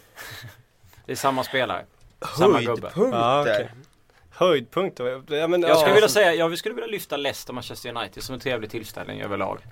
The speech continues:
Speaker 2: Fem tre-matchen där.
Speaker 1: Ja, den var
Speaker 2: Ja.
Speaker 1: riktigt fin, alltså, att
Speaker 2: Ja.
Speaker 1: kolla på.
Speaker 2: Det var ju,
Speaker 1: Eh.
Speaker 2: jag tror det var första gången ett lag har vänt ett tvåmålsunderläge till seger mot Manchester United i Premier Leagues, eh, korta historia.
Speaker 1: Mm.
Speaker 2: Och bara en sån sak.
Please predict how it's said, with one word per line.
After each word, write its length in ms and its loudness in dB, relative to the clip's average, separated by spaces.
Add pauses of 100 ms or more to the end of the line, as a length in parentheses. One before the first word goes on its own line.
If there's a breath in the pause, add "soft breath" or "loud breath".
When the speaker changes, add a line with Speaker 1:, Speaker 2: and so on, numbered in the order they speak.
(120)
Speaker 2:
Fem 180 0
tre-matchen 480 0
där. 80 -4
Speaker 1:
Ja, 320 2
den 120 4
var 100 4
Speaker 2:
Ja. 60 2
Speaker 1:
riktigt 280 -6
fin, 220 -8
alltså, 160 -12
att 60 -6
Speaker 2:
Ja. 80 -4
Speaker 1:
kolla 200 -4
på. 140 -14 (400 loud breath)
Speaker 2:
Det 100 -2
var 180 6
ju, 180 8
Speaker 1:
Eh. 60 2
Speaker 2:
jag 120 0
tror 100 2
det 40 4
var 80 2
första 300 0
gången 480 4
ett 140 0
lag 280 2
har 80 0
vänt 380 0
ett 240 -14 (220)
tvåmålsunderläge 1000 -2
till 140 -12
seger 500 0
mot 240 -8
Manchester 380 -6
United 260 -2
i 80 -8
Premier 300 -4
Leagues, 420 -6 (520 soft breath)
eh, 920 -6 (140)
korta 280 -8
historia. 500 -8 (280 loud breath)
Speaker 1:
Mm. 300 -12
Speaker 2:
Och 100 -12
bara 220 8
en 100 6
sån 200 0
sak. 440 -12